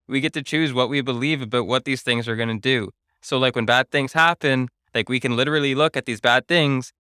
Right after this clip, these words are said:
and say, "This is part of the process.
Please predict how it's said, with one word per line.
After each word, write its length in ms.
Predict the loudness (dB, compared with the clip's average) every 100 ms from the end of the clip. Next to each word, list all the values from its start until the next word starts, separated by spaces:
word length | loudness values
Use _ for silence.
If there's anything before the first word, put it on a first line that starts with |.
| _ -8
and 140 | -6
say, 560 | -2 2 4 4 2 -2 _ _ _ _ _ _ _
"This 320 | 4 4 2
is 180 | -8 -10
part 320 | 2 4 4
of 160 | 0 -4
the 80 | -4
process. 880 | 2 4 4 0 -2 -2 -6 -18